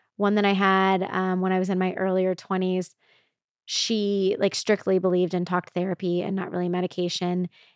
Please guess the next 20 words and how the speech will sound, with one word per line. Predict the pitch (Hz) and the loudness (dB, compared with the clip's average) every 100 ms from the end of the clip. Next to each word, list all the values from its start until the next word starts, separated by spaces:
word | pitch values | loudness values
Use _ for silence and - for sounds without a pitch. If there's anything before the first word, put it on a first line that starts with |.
| _ | _
And | 202 208 196 185 185 175 - | 0 2 2 0 -2 -6 -6
it | 196 - | -6 -4
felt | - 196 196 - | 0 2 2 0
like | 190 190 185 190 - _ _ _ | -4 0 0 -2 -4 _ _ _
the | 185 180 | -6 -4
goal | - 185 190 190 196 190 | 0 4 4 4 4 2
of | 190 190 185 | 0 -2 -2
therapy | - 185 180 - 196 | -2 0 0 0 -2
wasn't | 180 190 185 185 185 | 0 2 2 -2 -4
to | - 185 180 | 0 0 2
get | 190 - | 0 0
me | 196 | -2
better | 185 180 180 185 | 0 -2 0 0
and | 190 185 | -2 -4
to | 196 | -6
get | 175 - | -6 -4
me | 185 | -6
out | - 175 | -4 -2
of | 226 294 | 0 4
it, | 339 | 4